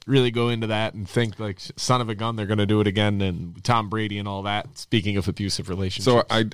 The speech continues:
Speaker 2: I didn't get to watch much of that game. Did, uh, Antonio Brown make an appearance?
Speaker 1: He did. Three catches, thirty yards or so.
Speaker 2: Hmm.
Speaker 1: Uh, was targeted and open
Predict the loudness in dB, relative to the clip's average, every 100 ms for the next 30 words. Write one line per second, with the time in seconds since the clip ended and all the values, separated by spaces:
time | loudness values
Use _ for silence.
0 | 0 2 2 2 4 4 2 -2 0 0
1 | 2 0 2 2 2 2 2 2 2 2
2 | 2 2 4 4 2 0 -2 -4 -4 -6
3 | -10 -2 0 2 2 0 -4 -16 -12 0
4 | 2 4 2 2 0 -4 -4 -2 -2 0
5 | 0 0 0 -4 -4 -2 0 0 0 4
6 | 4 6 4 2 -2 _ 4 4 4 4
7 | 4 4 4 2 2 0 -2 2 2 2
8 | 0 0 -6